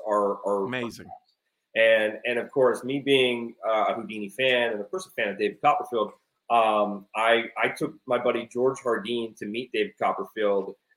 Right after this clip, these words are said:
Speaker 1: after we fil-, finished filming Houdini's Last Secrets in twenty nineteen. We went to
Speaker 2: Amazing.
Speaker 1: Vegas, I, and then, 'cause I knew that if I introduced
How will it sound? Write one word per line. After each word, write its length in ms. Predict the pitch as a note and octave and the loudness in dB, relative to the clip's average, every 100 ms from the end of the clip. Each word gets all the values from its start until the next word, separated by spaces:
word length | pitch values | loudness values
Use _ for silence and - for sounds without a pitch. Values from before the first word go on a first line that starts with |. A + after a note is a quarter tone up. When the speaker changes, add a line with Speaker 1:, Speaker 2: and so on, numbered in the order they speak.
| A2 | -2
Speaker 1:
after 320 | B2 B2+ B2+ | -2 -2 -6
we 160 | A#2 | -6
fil-, 380 | G#2 - A#2+ A#2+ - _ | -6 -2 -2 -2 -8 _
finished 320 | C#3+ C3+ - | 0 0 -2
filming 320 | C#3 C3 A#2+ G#2 | -2 0 0 -6
Houdini's 380 | A2 A#2 A#2+ | -8 -6 -4
Last 300 | A2 G#2+ - | 0 0 -2
Secrets 340 | - B2 A2+ G#2 | -8 -10 -10 -10
in 100 | G2 | -10
twenty 260 | - A2+ | -4 -2
nineteen. 600 | A2+ G#2+ G#2 - B2+ F2 - _ _ _ | -2 -4 -6 -4 -4 -6 -14 _ _ _
We 80 | - | 0
went 200 | A#2+ D3 | 4 4
to 60 | D3 | 4
Speaker 2:
Amazing. 280 | B2+ C#3 C3+ | 8 8 8
Speaker 1:
Vegas, 260 | A#2 - - | 2 -2 -2
I, 160 | A2+ - | -2 0
and 140 | A#2+ A#2+ | 0 2
then, 180 | A#2 | 2
'cause 240 | A#2+ - B2 C#3+ | 0 -6 -6 2
I 180 | F3+ F#3 | 4 4
knew 600 | E3 F3 C3+ G#2+ G2+ - _ _ | 4 4 4 2 -4 -8 _ _
that 140 | B2+ B2+ | 2 4
if 80 | - | 2
I 100 | C3 C#3+ | 4 6
introduced 480 | C#3 C3 B2+ - | 6 2 0 -2